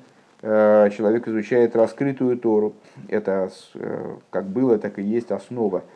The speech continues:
изучения Торы, именно раскрытая Тора, шишом гуиня на егия, э, изучение с-, раскрытой Торы, которое связано с трудом. В «Афальпикейн мухрах лиес гамма инин депнимю затыр», несмотря на это, необходимо,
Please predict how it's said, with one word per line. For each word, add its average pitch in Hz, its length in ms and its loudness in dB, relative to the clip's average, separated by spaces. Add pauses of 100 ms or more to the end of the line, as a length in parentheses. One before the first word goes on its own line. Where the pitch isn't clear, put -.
(180)
изучения 104 560 -2
Торы, 147 400 -2 (260)
именно 104 280 -2
раскрытая 98 540 -2
Тора, 139 280 -2
шишом 135 400 -4
гуиня 120 400 -2
на 110 140 -2
егия, 120 680 -4 (500)
э, 101 500 2
изучение 101 520 -4
с-, - 160 -18 (680)
раскрытой 101 440 -4
Торы, 143 300 -2
которое 104 300 -2
связано 110 540 0 (260)
с - 100 -20
трудом. 131 520 2 (720)
В 123 360 0
«Афальпикейн 190 1040 4
мухрах 180 400 0
лиес 156 400 -2
гамма 143 380 0
инин 160 260 -4
депнимю 127 440 -6
затыр», 110 380 -2
несмотря 135 420 -4
на 110 140 -4
это, 139 320 -2
необходимо, 117 920 -4